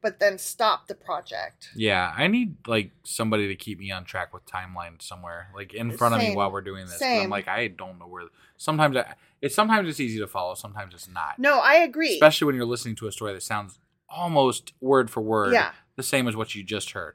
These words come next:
Speaker 1: No, I totally agree with you, and that's why reading this kind of helped me put it back in, in
Speaker 2: Right,
Speaker 1: frame,
Speaker 2: right.
Speaker 1: you know?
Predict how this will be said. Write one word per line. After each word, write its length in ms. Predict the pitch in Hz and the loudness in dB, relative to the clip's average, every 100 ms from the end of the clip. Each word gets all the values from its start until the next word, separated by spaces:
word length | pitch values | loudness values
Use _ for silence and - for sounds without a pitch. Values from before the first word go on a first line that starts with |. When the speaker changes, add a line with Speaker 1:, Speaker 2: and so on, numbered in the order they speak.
| - | -4
Speaker 1:
No, 160 | 277 269 | 0 2
I 140 | 262 | 2
totally 420 | - 294 302 339 | 0 -4 0 0
agree 240 | 311 262 262 | 0 0 -2
with 160 | 277 | -2
you, 220 | 302 302 | -2 -2
and 180 | 285 226 | -2 0
that's 240 | 226 240 262 | 0 0 2
why 220 | 254 233 | 4 4
reading 580 | 202 214 226 233 233 226 | 4 -6 -2 0 0 -2
this 440 | 226 240 - - _ | -2 -4 -12 -14 _
kind 240 | - 226 202 | -8 -2 -2
of 140 | 185 | -2
helped 460 | - 202 202 - 226 | -2 0 0 -4 -4
me 400 | 208 196 185 - _ | -2 -2 -4 -8 _
put 180 | 233 | -4
it 100 | 214 214 | 0 4
back 260 | 202 196 | 2 2
in, 320 | 196 190 190 | -4 -4 -6
in 160 | - 185 | -8 2
Speaker 2:
Right, 340 | 117 180 151 | 6 6 4
Speaker 1:
frame, 100 | 95 | -6
Speaker 2:
right. 160 | 90 87 | -6 -4
Speaker 1:
you 60 | 185 | -2
know? 240 | 180 | -4